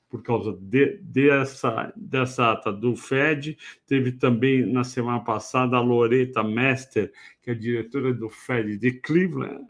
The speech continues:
tá certo que ela é um vo-, um voto só, ela disse que ela vai defender meio por cento de alta na próxima reunião do Fed. O pessoal ficou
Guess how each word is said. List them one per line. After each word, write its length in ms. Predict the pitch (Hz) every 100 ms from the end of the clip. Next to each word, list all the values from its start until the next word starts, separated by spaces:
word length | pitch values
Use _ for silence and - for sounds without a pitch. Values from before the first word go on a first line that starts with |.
| _
tá 120 | 107
certo 280 | 110 127 127
que 60 | 127
ela 100 | 117
é 20 |
um 160 | 117 101
vo-, 380 | 104 104 110 - - -
um 120 | 143
voto 480 | 113 107 117 117 160
só, 480 | - - 160 160 170 - - -
ela 280 | 147 160 160
disse 840 | 120 104 143 180 - - 156 - - - _ _
que 100 | -
ela 220 | 151 147
vai 260 | 127 135 143
defender 600 | 131 135 - 127 127 147
meio 540 | 143 156 175 180 156 127
por 200 | 143 127
cento 480 | - 127 123 123 117
de 160 | 98
alta 300 | 110 117 120
na 160 | 120 113
próxima 560 | - 123 123 - 120
reunião 400 | 117 113 113 113
do 120 | 117 120
Fed. 440 | - 131 139 139
O 40 |
pessoal 380 | - 143 - 123
ficou 320 | 120 - 123